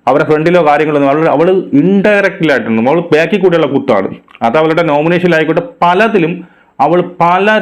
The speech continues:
രീതിയിലും ഇവരുടെ കോംബോ. അവൾ ഇന്നൊരു സെന്റൻസ് പറഞ്ഞു, "എൻ്റെ ജി-, ഞാൻ ഇവിടെ നിന്ന് ഇറങ്ങിക്കഴിഞ്ഞാൽ എൻ്റെ ജീവിതത്തിൽ ഞാൻ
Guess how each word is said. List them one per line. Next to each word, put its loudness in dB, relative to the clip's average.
രീതിയിലും 2
ഇവരുടെ 0
കോംബോ. -2
അവൾ 2
ഇന്നൊരു 2
സെന്റൻസ് 0
പറഞ്ഞു, 0
"എൻ്റെ 2
ജി-, -2
ഞാൻ 2
ഇവിടെ 0
നിന്ന് 0
ഇറങ്ങിക്കഴിഞ്ഞാൽ 0
എൻ്റെ 2
ജീവിതത്തിൽ 2
ഞാൻ -4